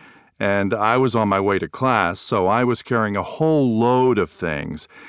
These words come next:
and I dropped all my books, all my papers, all my pens. They went all over the floor. And did she help me pick them up? Nope. She just ran off laughing.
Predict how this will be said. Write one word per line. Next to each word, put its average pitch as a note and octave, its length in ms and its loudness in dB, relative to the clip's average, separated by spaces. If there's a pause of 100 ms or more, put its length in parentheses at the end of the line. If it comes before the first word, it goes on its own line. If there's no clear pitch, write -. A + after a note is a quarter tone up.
(180)
and G2 100 -2
I F#2 120 2
dropped F#2 320 0
all A#2 320 0
my D3+ 180 2
books, B2 720 0
all G#2 220 0
my F#2+ 180 2
papers, A#2+ 760 0
all A2+ 140 2
my A2 160 2
pens. D#3 760 -2 (220)
They - 100 -4
went A#2+ 300 2
all A#2+ 320 0
over A2+ 280 0
the E2 140 -4
floor. F2+ 480 -2 (380)
And A#2+ 200 2
did G#2+ 220 0
she C3+ 600 0
help C3 220 0
me C3 160 2
pick C3 280 -2
them B2 180 2
up? C3+ 320 -2 (480)
Nope. F2 640 -2 (520)
She - 280 -2
just G2+ 320 0
ran A2+ 480 0
off D3+ 400 0
laughing. F2+ 800 -2